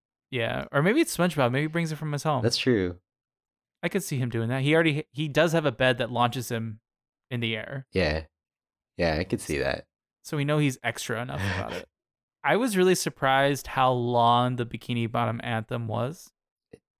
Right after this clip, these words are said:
Speaker 2: Me too. But it was, like, pretty good.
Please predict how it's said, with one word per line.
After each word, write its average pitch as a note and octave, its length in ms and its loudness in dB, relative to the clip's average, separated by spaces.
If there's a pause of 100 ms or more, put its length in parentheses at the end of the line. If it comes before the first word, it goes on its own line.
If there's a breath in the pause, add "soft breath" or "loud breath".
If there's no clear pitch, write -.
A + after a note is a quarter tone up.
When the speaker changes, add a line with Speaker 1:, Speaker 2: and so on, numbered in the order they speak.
(120)
Speaker 2:
Me A#2+ 120 2
too. G#2 400 2 (420 loud breath)
But B2+ 300 4
it - 180 2
was, G#2 180 0
like, G#2 220 4
pretty F3+ 300 0
good. F#2 400 2